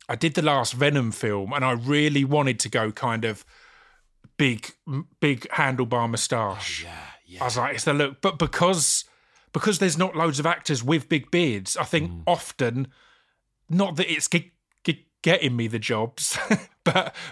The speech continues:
Speaker 1: but often they are going, "Well, this is, this is different. It stands out. It makes it feel more real." 'Cause,
Speaker 2: Yeah, yeah.
Speaker 1: yeah, not a lot of actors have big beards. So,
Speaker 2: Wh-, whatever
Speaker 1: but
Speaker 2: it
Speaker 1: yeah,
Speaker 2: takes.
Speaker 1: I'm dying to,
Speaker 2: A-,
Speaker 1: mate.
Speaker 2: and also in the age of, um, of a self-tape as well.
Speaker 1: Yeah.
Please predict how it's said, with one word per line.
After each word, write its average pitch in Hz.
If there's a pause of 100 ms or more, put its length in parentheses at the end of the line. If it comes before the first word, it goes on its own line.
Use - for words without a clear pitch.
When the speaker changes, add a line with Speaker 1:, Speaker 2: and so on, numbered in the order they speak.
Speaker 1:
but 170
often 190
they 160
are 175
going, 147
"Well, 165
this 185
is, - (400)
this 175
is 180 (500)
different. 131
It -
stands 165
out. 165
It 147
makes 160
it 160
feel 151
more 143
real." 131
'Cause, 120 (220)
Speaker 2:
Yeah, 117
yeah. 151
Speaker 1:
yeah, 104
not 156
a -
lot 160
of 131
actors 135
have 151
big 104
beards. 104
So, 117
Speaker 2:
Wh-, 151
whatever 165
Speaker 1:
but 147
Speaker 2:
it 151
Speaker 1:
yeah, 139
Speaker 2:
takes. 135
Speaker 1:
I'm 147
dying 127
to, 110
Speaker 2:
A-, 104
Speaker 1:
mate. 104
Speaker 2:
and 165
also 180
in 156
the 160
age 165
of, 127
um, 127
of 120
a 120
self-tape 127
as 98
well. 113 (400)
Speaker 1:
Yeah. 123